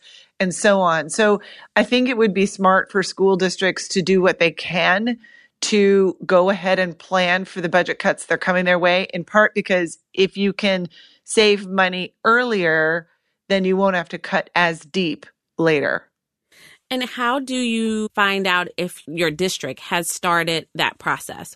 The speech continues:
Speaker 2: Where do you go to look for that information?
Speaker 1: I would look at any announcements from your state. If your governor, and many governors have announced a percentage cut to K twelve education in their state,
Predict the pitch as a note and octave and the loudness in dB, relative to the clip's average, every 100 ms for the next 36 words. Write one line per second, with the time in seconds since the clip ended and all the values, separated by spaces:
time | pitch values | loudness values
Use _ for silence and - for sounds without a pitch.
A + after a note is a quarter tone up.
0 | - F3+ G#3 A3+ G3+ F3+ D#3+ C#3+ - E3+ | -10 -4 -2 -2 -4 -4 -6 -6 -6 -6
1 | D3+ - D3+ D#3 D3 D#3 D3+ D#3+ C3+ - | -6 -8 -8 -8 -10 -10 -10 -12 -14 -14
2 | - A#1+ G#3+ _ _ _ - - - - | -14 -14 -16 _ _ _ -20 -20 -12 0
3 | A3+ A#3+ C#4 A#3 B3 A#3+ G#3+ F#3+ G3 A3 | 2 4 2 2 2 2 0 0 0 2
4 | G#3+ F#3+ G3+ G3 - G3 F#3+ F#3 - - | 2 2 2 -4 -4 -2 -2 -4 -12 -16
5 | _ _ _ - G#3+ G3+ G3 B3+ - A#3+ | _ _ _ 2 4 2 -2 -8 -2 0
6 | F3 G3+ - F3 F#3 F3+ F#3+ F#3 E3 F3 | 0 -2 -6 0 2 2 0 -2 -2 -6
7 | F3 F#3 F#3 F3 F#3 - G#3 F3+ F3 - | -6 -4 -4 -4 -8 -2 2 4 2 -4
8 | F3+ F3 F3 F3 - - - F3+ F3 F3 | -2 -2 -2 -8 -18 -8 -2 0 2 0
9 | F3 F3 E3+ E3+ - F#3 - F#3 F3+ F#3+ | -2 -2 -4 -6 -10 -8 -2 -4 -4 -8
10 | - - F#3 D#3+ - - - G3 F3+ F#3+ | -8 -2 2 2 0 -10 -4 -4 -2 -2
11 | E3+ - E3+ E3 E3 E3 F3+ D#3+ E3+ D#3+ | -2 2 2 0 -6 -6 -4 -4 -6 -4
12 | D#3 D3 - F3 D3 D3 - | 0 0 0 0 0 0 -4